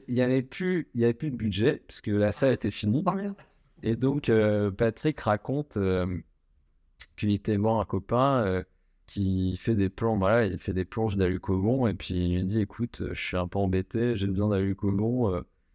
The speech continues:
Speaker 1: je peux pas t'acheter un panneau plein parce qu'il y a plus de sous, est-ce que t'as pas des chutes d'alu Coban ? » Et donc il dit, « OK, je te file des chutes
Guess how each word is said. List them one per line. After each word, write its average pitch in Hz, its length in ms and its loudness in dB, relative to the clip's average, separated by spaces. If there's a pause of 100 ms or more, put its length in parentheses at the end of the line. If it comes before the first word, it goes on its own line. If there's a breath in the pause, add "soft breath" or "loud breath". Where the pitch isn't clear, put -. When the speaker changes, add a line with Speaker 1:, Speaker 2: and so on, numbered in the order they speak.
(180)
Speaker 1:
je - 80 -20
peux 104 80 -6
pas 117 160 0
t'acheter 113 300 0
un 104 100 0
panneau 104 340 0
plein 113 300 0
parce - 180 -6
qu'il 92 280 0
y 90 60 0
a 90 80 -2
plus - 160 -14
de - 60 -16
sous, 139 300 0
est-ce - 120 -2
que - 100 -4
t'as 101 180 0
pas 131 140 2
des 113 120 2
chutes 143 340 0
d'alu 117 220 4
Coban ? » 101 340 0 (640)
Et 98 100 -2
donc 113 300 -2
il 101 100 2
dit, « 101 120 0
OK, 92 160 -2
je 131 280 2
te 98 120 -6
file 98 240 -2
des 98 120 0
chutes - 200 -8